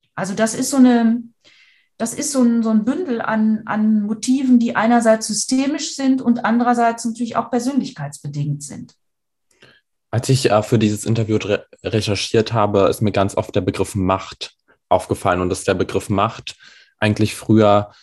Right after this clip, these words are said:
Speaker 2: dass darüber in der Kirche nicht gesprochen wurde, obwohl diese Positionen eigentlich sehr, sehr viel mit, äh, Macht zu tun haben. Und auch der sexuelle Missbrauch an sich ist ja auch irgendwie die Macht zu missbrauchen über eine andere Person.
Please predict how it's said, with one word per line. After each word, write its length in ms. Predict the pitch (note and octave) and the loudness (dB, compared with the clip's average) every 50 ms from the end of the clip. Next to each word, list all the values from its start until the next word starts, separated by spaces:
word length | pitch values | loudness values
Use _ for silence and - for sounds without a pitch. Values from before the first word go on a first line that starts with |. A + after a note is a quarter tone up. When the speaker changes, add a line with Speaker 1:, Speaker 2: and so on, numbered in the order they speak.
| _ _ | _ _
Speaker 2:
dass 160 | - - - - | -8 -6 -2 0
darüber 280 | A#2+ G2+ A2 G#2+ A2 | 0 0 2 2 2
in 60 | F#2 | 2
der 100 | G2+ G2+ | 2 0
Kirche 320 | F#2+ - - A2+ G#2+ - A2+ | 0 -2 -2 -2 -2 -2 -2
nicht 200 | G#2 G2 - - | -4 -4 -6 -8
gesprochen 540 | - - - - - - G#2 - G2+ F2 D#2+ | -10 -10 -10 -6 -4 -4 -4 -2 -2 -2 0
wurde, 360 | E2 E2 D#2 D#2 D#2 - A2 A2+ - - | 0 0 0 0 -4 -8 -10 -14 -8 -6
obwohl 520 | - F#2+ - - G#2 G2+ G2 G2 G2 G2 - - - _ _ - | -4 -4 -2 2 4 4 6 4 2 0 -6 -18 -20 _ _ -4
diese 160 | G#2+ G2+ G2 | -2 -2 0
Positionen 680 | - - A2+ - G#2+ F#2+ - - - A2 A2 A2+ G#2 | 0 0 0 0 0 -2 -2 0 2 2 2 2 2
eigentlich 260 | - F#2+ G2 - G#2 - | 0 0 -2 -4 -6 -4
sehr, 120 | - G#2 | -2 -2
sehr 160 | G2+ G#2 G2 | 0 -2 -2
viel 160 | - - G#2+ | -2 -4 -4
mit, 260 | G2 G2 F#2+ F#2+ - - | -4 -4 -4 -6 -8 -6
äh, 80 | - F#2+ | -4 -2
Macht 340 | F#2 F#2+ G2 F#2+ - - - | 0 0 0 -2 -2 -6 -8
zu 140 | - - - | -6 -6 -6
tun 340 | - - - G#2 F#2+ F2 | -4 -2 -2 -2 -2 -2
haben. 400 | E2+ D#2 D#2 D2+ C2+ C2+ C#2 G#2 - _ _ _ - - - - - _ | -4 -4 -4 -4 -4 -6 -8 -10 -14 _ _ _ -20 -20 -20 -20 -20 _
Und 180 | _ - A2 - | _ -4 0 2
auch 300 | F#2+ G2+ G2 - - - - _ _ _ - - | 2 2 2 0 -6 -14 -16 _ _ _ -2 -2
der 100 | G2 F2+ | -2 0
sexuelle 440 | - A2+ G#2+ - - - G#2 G2 | 0 -2 -2 0 2 2 4 4
Missbrauch 380 | G2 G2+ A2 - - - G#2 F#2+ | 4 2 0 0 -2 -2 0 2
an 120 | F#2+ F#2 | 2 0
sich 160 | F#2 G#2 - G2+ | 0 -2 -4 -6
ist 160 | F#2+ - - | -6 -4 -2
ja 160 | F#2+ F2 - | 0 2 2
auch 160 | - G2+ G2+ | 2 0 0
irgendwie 220 | G#2 G2 F#2 G2 F#2 | -2 -6 -6 -8 -8
die 100 | - F#2 | -6 -4
Macht 580 | F2+ G2 G2+ A2+ - - - - - - _ _ _ _ _ _ _ _ _ | -2 -2 -2 -2 -4 -8 -14 -16 -18 -18 _ _ _ _ _ _ _ _ _
zu 140 | - - - | -6 -2 0
missbrauchen 640 | G#2 F#2+ - - - - - F#2 F#2 F#2+ - - - | 2 2 0 -2 -4 -2 2 2 2 2 2 0 0
über 320 | - G#2+ G#2+ G#2 G2+ - | 2 2 2 4 2 2
eine 220 | - F#2+ F#2+ G2 - | 2 0 0 -2 -2
andere 300 | - G2 F#2 F#2 F2+ E2+ | -2 -4 -4 -6 -6 -8
Person. 580 | - - - F2 E2+ F2+ E2+ E2 D#2 C#2 - | -8 -6 -6 -4 0 0 0 0 -2 -4 -8